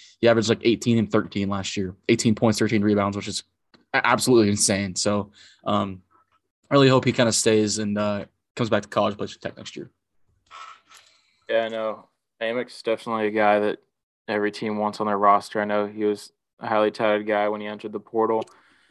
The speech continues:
Speaker 2: Glad he chose Tech. Um, found out after the fact that, you know, he was at the baseball game with Coach Adams, the same game I was at, just didn't realize it. Um, but, you know, like you said, compares similarly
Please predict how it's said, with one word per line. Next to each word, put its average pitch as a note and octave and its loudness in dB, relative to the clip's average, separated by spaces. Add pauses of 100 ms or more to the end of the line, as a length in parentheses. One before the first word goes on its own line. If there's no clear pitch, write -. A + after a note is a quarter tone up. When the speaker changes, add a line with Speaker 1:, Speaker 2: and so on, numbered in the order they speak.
(580)
Speaker 2:
Glad B2 6
he B2 4
chose B2 0
Tech. A#2+ -6 (160)
Um, G2+ -4 (520)
found A2 0
out A2 4
after G#2+ 2
the G#2 -8
fact G#2+ -2
that, G#2+ -2 (400)
you A#2 -10
know, G#2+ -6
he A2 -2
was G#2+ 0
at - -6
the - -10
baseball G#2+ 2
game G#2+ -2
with G#2 -10
Coach G#2+ -4
Adams, G#2 2
the - -18
same G#2+ -6
game G#2+ 2
I G#2 2
was G#2 -2
at, G#2+ 0
just - -18
didn't G#2+ -8
realize G#2 0
it. G#2 -6 (640)
Um, G2 -2 (880)
but, A#2 0
you A2+ 0
know, A2 0 (380)
like A2 0
you G#2 -8
said, G#2 0 (840)
compares A2 -2
similarly G#2+ -2